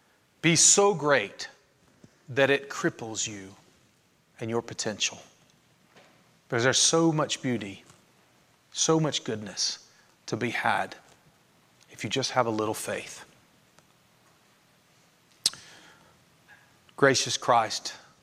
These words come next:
Jesus our Lord, thank you for your patience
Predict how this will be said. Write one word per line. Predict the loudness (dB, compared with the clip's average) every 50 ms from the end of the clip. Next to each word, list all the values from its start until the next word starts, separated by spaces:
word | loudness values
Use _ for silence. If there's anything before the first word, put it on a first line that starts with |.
| _ _ -8
Jesus | -4 -4 -4 -2 -2 -4 0 2
our | 2 2
Lord, | 2 0 -2 -4 -6 -8 -10 -14 -20 -20 -20 -20 _ _ _ _ -20 _ -20 -20 _ _ _ _ _ _ _ _ _ _ _ _
thank | 0 2 2 2 2 0
you | -2 -2
for | -2 -2 0 2 2 2 2 2 0 -4 -8 -4
your | -2 -2
patience | -2 -2 -4 -4 -2 0 0 0 -2 -4 -8 -6 -4 -2 0 0 0 0 -2 -4 -8 -14 -20